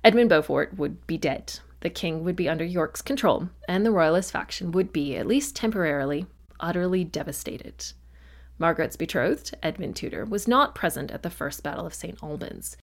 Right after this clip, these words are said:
He was apparently dealing with ill health throughout this period. His brother Jasper, though, was, and was injured in the fighting, but he would, of course, recover. While Margaret, as a woman, <laughs> wasn't at the fighting, she would have known the outcome.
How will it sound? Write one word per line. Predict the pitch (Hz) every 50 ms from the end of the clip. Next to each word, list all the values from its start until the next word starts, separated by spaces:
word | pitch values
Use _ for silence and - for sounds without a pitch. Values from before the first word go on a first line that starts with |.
| _ _ -
He | - - 233
was | 240 233 254 240
apparently | 254 - - - 240 - - 269 262
dealing | - 196 175 165 156 156
with | 156 160 165 - -
ill | - 156 147 147
health | 143 - - - 233 247 208 - - - - -
throughout | - 185 160 156 - - -
this | - 151 - -
period. | - - - 214 190 - - - - - - - - - - _ - _ _ _ _ _ _ _ - -
His | - 185 180
brother | - 190 185 170 165
Jasper, | 160 208 226 302 - - - 202
though, | 180 160 156
was, | 156 156 156 170 180 175 143 135 - - - - - - -
and | 180 175
was | 175 180 - -
injured | 233 240 247 247 202 165
in | 156 151
the | 151
fighting, | - - 165 156 143 - - - 180 - - - - -
but | - 156 147 - - -
he | - 196 190 220
would, | 214 202
of | 180 175 -
course, | - 185 - - -
recover. | - 127 - - 139 120 - - - - - - - - - - - _ _ _ _ _ _ _ _ _ -
While | - 233 240 247 262 240 247
Margaret, | 233 220 208 214 208 - 127 127 - -
as | - 175 165 165 - - -
a | - 214
woman, | 185 185 202 185 165 139 - 185 220 214 - - - -
<laughs> | - - - - - -
wasn't | - 143 214 226 226 - 220 -
at | - 185 180
the | -
fighting, | 185 - 170 - - - - - - - - - - - - - -
she | - - - 240
would | 233 226 220
have | 208 196
known | 185 - 151 160
the | 165 - -
outcome. | 156 156 - - - - 185 214 220